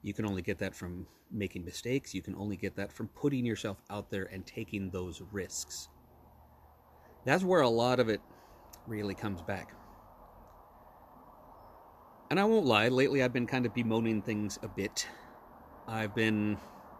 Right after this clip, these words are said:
honestly, I constantly beat myself up over what I haven't accomplished, over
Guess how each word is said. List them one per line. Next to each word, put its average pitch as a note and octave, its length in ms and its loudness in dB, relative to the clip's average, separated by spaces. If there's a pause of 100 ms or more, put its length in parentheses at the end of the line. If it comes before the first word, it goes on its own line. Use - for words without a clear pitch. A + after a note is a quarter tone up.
(1300)
honestly, C#3+ 400 6
I A2 100 0
constantly F#2 520 -6
beat F#2+ 220 -8
myself G2 380 -8
up F2+ 260 -12
over F#2+ 340 -4
what G2 220 0
I F#2 120 -2
haven't F#2+ 400 -6
accomplished, - 580 -12 (960)
over G2 720 0